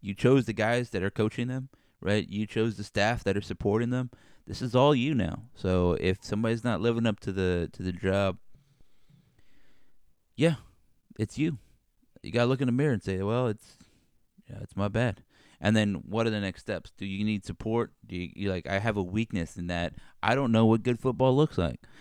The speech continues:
I don't know, whatever the case is, right? You gotta figure out, can somebody help me out and show me what good football, what's a good weekly preparation? Th-, that kind of stuff needs to happen.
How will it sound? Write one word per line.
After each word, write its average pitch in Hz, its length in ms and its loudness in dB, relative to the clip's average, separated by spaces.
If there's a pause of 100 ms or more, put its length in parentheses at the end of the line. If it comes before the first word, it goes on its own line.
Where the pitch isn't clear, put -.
(140)
I 117 100 4
don't 143 100 8
know, 107 100 4
whatever 123 200 6
the 127 80 -2
case 123 240 -4
is, 98 180 -8
right? 90 200 -4 (180)
You 117 160 0
gotta 139 160 6
figure 139 260 2
out, 117 120 4
can 117 100 -2
somebody 156 380 2
help 127 180 0
me 135 80 2
out 139 200 4
and 117 140 0
show 123 200 2
me 127 100 4
what 113 160 2
good 104 140 -2
football, 117 360 0 (200)
what's 156 240 4
a 175 40 2
good 151 360 0 (160)
weekly 113 320 2
preparation? 87 720 -2 (160)
Th-, - 100 -14
that 113 180 -4
kind 113 140 -4
of 101 80 -4
stuff - 220 -4
needs 87 160 -6
to - 100 -10
happen. - 280 -12